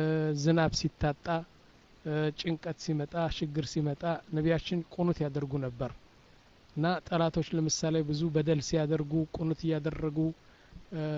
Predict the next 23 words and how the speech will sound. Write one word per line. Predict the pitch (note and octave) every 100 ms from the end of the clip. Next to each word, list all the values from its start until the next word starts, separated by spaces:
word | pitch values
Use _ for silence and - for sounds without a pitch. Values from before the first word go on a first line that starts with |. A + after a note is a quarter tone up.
| D3 D3
ከአላህ | C#3 D#3 D#3 E3 C#3+
ላዕና | D#3+ D3+ D#3+
እንዲወድር-፣ | D#3 D3+ D3 D3+ D3
እንዲወርድባቸውና | D3 D3+ D3+ D3+ D3 D3 C#3 D3 - D#3+ D#3 D#3+ D#3+ D3+
አላህ | D#3 D#3+ C#3+
እንዲያሸንፋቸው | D3 D3 C#3 - D3 D3+ D#3+ D3 E3 D#3+ -
ቁኑት | D#3+ D#3 D3
ያደርጉ | C3+ C#3 C#3
ነበር። | C3+ B2+ C3 B2 - - - - - - - -
ላኪን | F#3+ G#3 A#3+ A3 A3+
ቁኑት | - F#3+ A3 G3+ - - - - - - - - - - -
ፈርድ | - F#3+ G#3 E3+ F#3
ነው | F#3+ G3
በዚህ | F3 D#3+ D#3 D#3
ሰላት፣ | F#3 F#3 G3+ - -
በዚህ | E3 E3 D#3+
ሰላት | D3+ F3 E3+
ግን | D#3+ E3
ፈርድ | F3 E3+
አይደለም | E3 D#3 E3 E3+
የሚለው | F3+ F#3 F#3+
ነገር | G3 G3+ G#3
የለም። | B2+ A#2+